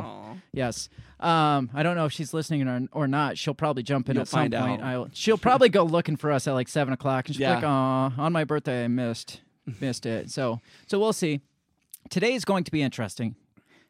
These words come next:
Speaker 2: Today we are talking really controversial, in my opinion. I've
Speaker 1: Yeah.
Speaker 2: actually, I've actually considered whether or not we should ever talk about this topic
Speaker 1: Sure.
Speaker 2: just because we're two white dudes.
Speaker 1: Right.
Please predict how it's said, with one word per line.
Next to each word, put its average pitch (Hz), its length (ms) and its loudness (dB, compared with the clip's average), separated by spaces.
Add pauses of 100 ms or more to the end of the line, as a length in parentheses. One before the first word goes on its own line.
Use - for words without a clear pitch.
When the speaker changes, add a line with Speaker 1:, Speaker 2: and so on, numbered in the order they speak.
Speaker 2:
Today 240 300 2
we 233 140 0
are 190 140 6
talking 165 500 -2 (720)
really 240 280 0
controversial, 127 800 -2
in 135 120 -2
my 135 140 0
opinion. 113 340 -4
I've 208 200 2
Speaker 1:
Yeah. 233 60 2
Speaker 2:
actually, 202 480 0 (280)
I've 143 140 -4
actually 185 600 0 (840)
considered 175 560 2
whether 151 260 0
or 147 60 2
not 139 240 0
we 139 120 -2
should 131 200 -6
ever 131 320 -2
talk 123 320 -6
about 147 320 2
this 165 140 0
topic 180 400 2
Speaker 1:
Sure. 143 100 -6
Speaker 2:
just 165 180 0
because 160 380 0
we're 143 80 -2
two 165 200 -2
white 131 220 2
dudes. 202 400 0
Speaker 1:
Right. 107 260 -6